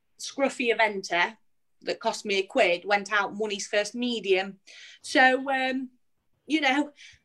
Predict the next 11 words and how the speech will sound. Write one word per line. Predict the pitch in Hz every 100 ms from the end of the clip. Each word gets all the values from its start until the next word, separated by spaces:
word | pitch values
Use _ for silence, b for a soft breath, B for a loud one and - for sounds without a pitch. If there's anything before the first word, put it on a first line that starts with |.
| -
uh, | 247 254 262 - _ _
if | 440 494
he | 392
can't | 359 302 247
event | 208 208 202 190
anymore, | 208 190 190 180 226 427 _ 370
then | 440 392
we'll | 392 370
do | 370 359
dressage | 381 440 - 440 359 254 254
or, | 262 262 247